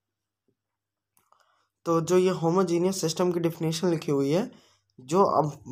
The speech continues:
मैं बोलने जा रहा हूँ उसे आप अपने नोट्स में कॉपी, मतलब नोट्स में नोट कर लीजिएगा। ये जो होमोजीनियस सिस्टम की डेफिनेशन लिखी है ये भी सही है, but आपके लिए जो मैं बताने जा रहा हूँ वो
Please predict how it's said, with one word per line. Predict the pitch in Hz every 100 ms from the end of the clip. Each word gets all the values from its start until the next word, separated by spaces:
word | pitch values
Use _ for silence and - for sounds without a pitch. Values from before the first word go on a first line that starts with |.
| 143
मैं | 156 147
बोलने | 160 165 185
जा | 175 147
रहा | 143 151
हूँ | 226 - - _ _
उसे | 143 - 185
आप | 170 170 143
अपने | 139 156 254 - _ _ -
नोट्स | 151 156 160 -
में | 208 254
कॉपी, | - 147 180 180
मतलब | 160 156 151 - 139
नोट्स | 147 170 180 160
में | 196
नोट | 185 151 156 -
कर | 143
लीजिएगा। | 143 135 143 151 240 - _ _ _
ये | 151
जो | 160 156
होमोजीनियस | 151 147 165 156 165 175
सिस्टम | 160 156 160 160
की | 160 156
डेफिनेशन | 156 160 156 170
लिखी | 156 147 170
है |
ये | 175 156 143
भी | 165
सही | 175 151 160
है, | 165 185 254 _ _ _ _ 123
but | 175 180
आपके | - 156 151 165
लिए | 165 208 269 - _ _ _
जो | 135 151
मैं | 156 143
बताने | 143 147 147 147
जा | 143
रहा | 151
हूँ | 214 170
वो | 165 269